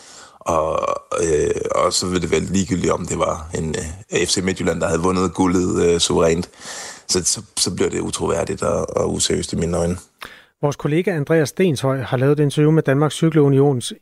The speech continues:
Speaker 2: elitechef Morten Bennekov om, hvad kriterierne egentlig er for at vinde prisen som Danmarks cykelrytter.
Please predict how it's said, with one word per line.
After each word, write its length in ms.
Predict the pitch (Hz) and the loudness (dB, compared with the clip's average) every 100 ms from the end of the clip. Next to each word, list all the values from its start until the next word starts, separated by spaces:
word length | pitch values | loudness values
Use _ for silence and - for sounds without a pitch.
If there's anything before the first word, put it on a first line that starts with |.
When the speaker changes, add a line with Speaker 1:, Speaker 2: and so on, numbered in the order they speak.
| - | -2
Speaker 2:
elitechef 580 | 139 151 160 - 143 - | 2 4 2 2 2 2
Morten 260 | 143 143 139 | 0 0 0
Bennekov 580 | 151 170 - 143 131 | 2 2 0 -2 0
om, 80 | 131 131 | -2 -4
hvad 220 | 165 135 147 | -6 -2 -2
kriterierne 720 | - 147 208 185 143 127 139 | -2 -2 0 0 0 -2 -2
egentlig 280 | 214 185 139 | 2 2 4
er 120 | 131 | 0
for 220 | 143 165 | 2 2
at 80 | 131 | 2
vinde 180 | 127 151 | 2 2
prisen 320 | - 143 143 | 0 0 -2
som 240 | - 123 113 | 0 -2 2
Danmarks 340 | 127 135 - | 0 0 -2
cykelrytter. 520 | - 139 139 120 117 | 0 2 2 4 2